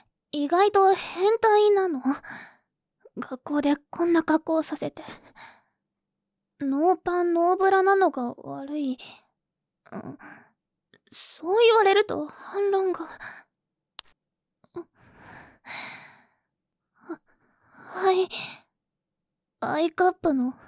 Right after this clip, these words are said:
おっぱいです。乳首ビンビンって。いや！こ、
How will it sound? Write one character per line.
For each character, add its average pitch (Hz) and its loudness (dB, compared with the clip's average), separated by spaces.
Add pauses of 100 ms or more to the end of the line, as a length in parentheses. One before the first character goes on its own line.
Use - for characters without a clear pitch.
(300)
お 403 2
っ 392 0
ぱ 370 0
い 277 -6
で 277 -12
す。 - -14 (4000)
乳 - -12
首 339 2
ビ 320 -2
ン 381 4
ビ 370 4
ン 370 4
っ - 0 (240)
て。 - -6
い 349 -16 (760)
や！ 622 4 (1000)
こ、 - -16